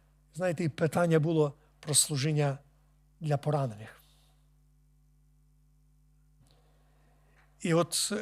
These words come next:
коли я глянув на, знаєте, на саму розповідь, така захоплююча розповідь людини, яка занурена в цю річ,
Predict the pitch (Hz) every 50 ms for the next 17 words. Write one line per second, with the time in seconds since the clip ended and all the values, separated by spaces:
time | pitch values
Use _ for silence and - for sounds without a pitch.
0 | - - - 180 185 254 277 254 165 143 147 165 - 233 240 208 190 170 160 160
1 | 165 160 151 147 143 180 185 151 175 160 151 156 143 - - 165 185 196 165 175
2 | 196 180 - - - - 131 117 120 - - - - - _ _ _ _ _ _
3 | _ _ _ _ _ _ _ _ - _ _ _ _ _ _ _ _ _ _ _
4 | _ _ _ _ _ _ _ _ _ _ _ _ _ _ - 143 - 190 180 -
5 | 143 - - 131 120 - - 240 254 254 - 233 220 - - 180 170 170 196 180
6 | 143 - - - 147 139 123 - - - - - - - _ 156 147 147 156 139
7 | 208 233 196 180 165 160 - - 160 165 165 165 - - 160 127 120 135 143 139
8 | 143 151 196 220 196 165 135 123 120 117 - - - 135 123 120 - - - -
9 | -